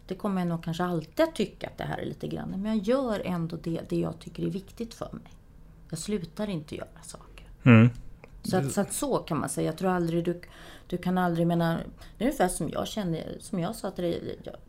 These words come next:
Speaker 1: jag kan känna mig i vissa situationer mer, mer eller mindre kan jag tycka är jobbiga fortfarande, men jag beter mig, jag går, jag, jag går, går emot mina känslor och jag, jag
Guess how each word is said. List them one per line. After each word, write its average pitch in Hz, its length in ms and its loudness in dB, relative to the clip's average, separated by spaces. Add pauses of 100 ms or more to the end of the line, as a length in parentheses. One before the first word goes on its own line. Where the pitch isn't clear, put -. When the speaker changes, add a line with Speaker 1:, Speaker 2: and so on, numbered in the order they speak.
Speaker 1:
jag - 340 -4
kan 269 160 -2
känna 240 300 2
mig 208 320 0 (320)
i 277 60 0
vissa 254 320 2
situationer 156 640 2
mer, 147 480 4
mer 151 400 2
eller 156 180 0
mindre 208 460 4
kan - 180 -6
jag - 120 -8
tycka - 320 -6
är - 180 -2
jobbiga 143 500 0
fortfarande, 156 540 -4
men 170 160 2
jag 165 200 2 (260)
beter 254 460 2
mig, 165 160 2
jag 180 180 0
går, 214 340 2 (420)
jag, 208 220 -2 (160)
jag 185 540 2
går, 202 160 0
går 220 240 6
emot 233 600 4
mina 139 240 4
känslor - 560 -6 (460)
och 180 100 0
jag, 165 260 4
jag 165 260 4